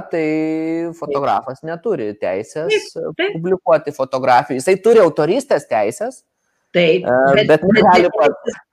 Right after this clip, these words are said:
Speaker 2: taip, bet neturi turtinių teisių į tą, į tą kūrinį. Todėl kad, to-, todėl kad, ne,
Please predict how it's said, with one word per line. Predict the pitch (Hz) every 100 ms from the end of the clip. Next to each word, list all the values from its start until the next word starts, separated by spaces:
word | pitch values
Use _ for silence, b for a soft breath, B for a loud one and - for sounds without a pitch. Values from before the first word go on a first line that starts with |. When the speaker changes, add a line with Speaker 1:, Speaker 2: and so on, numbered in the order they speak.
| _ _
Speaker 2:
taip, | 466 370 180
bet | 202 226
neturi | 233 214 226 233
turtinių | 233 415 - 202 175
teisių | 175 160 151 - 165
į | 151
tą, | 156 151
į | 170
tą | - 160
kūrinį. | - 156 151 147 151 B B
Todėl | - 156 160 151
kad, | 175 160 -
to-, | 170 160 - - 135 _
todėl | 175 170 160
kad, | 160 170 -
ne, | 170 165 - 208 208 226